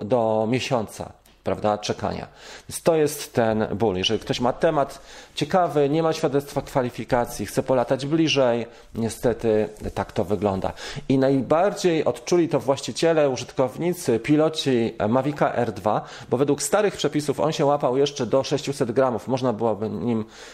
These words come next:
śmiało latać, e, w mieście. Natomiast w tej chwili, jak widzicie, e, można latać, ale, e, bez tych dokumentów sto pięćdziesiąt metrów od ludzi i zabudowań. Jeżeli sobie zrobimy certyfikat kompetencji pilota A dwa, wtedy możemy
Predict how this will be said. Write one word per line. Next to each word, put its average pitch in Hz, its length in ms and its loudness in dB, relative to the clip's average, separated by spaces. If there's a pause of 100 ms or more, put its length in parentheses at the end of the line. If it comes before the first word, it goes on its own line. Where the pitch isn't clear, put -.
śmiało 165 420 2
latać, 107 520 -2
e, 107 300 2
w 101 100 -6
mieście. 139 500 2 (320)
Natomiast 143 420 0
w - 40 -14
tej 120 160 0
chwili, 113 240 0
jak 107 140 2
widzicie, 98 720 0 (260)
e, 98 340 0
można 135 280 2
latać, 120 320 0
ale, 104 420 2
e, 101 400 -2
bez 139 480 0
tych 135 180 0
dokumentów 110 760 0 (260)
sto - 180 -2
pięćdziesiąt 117 480 0
metrów 104 320 -2
od 101 240 -2
ludzi 101 220 -2
i 98 60 0
zabudowań. 95 600 -2
Jeżeli 101 260 -2
sobie 127 400 0 (340)
zrobimy 160 500 2
certyfikat 147 520 -2
kompetencji 127 600 -2
pilota 104 400 0
A 107 120 0
dwa, 92 480 -4
wtedy 92 340 -4
możemy 90 640 -2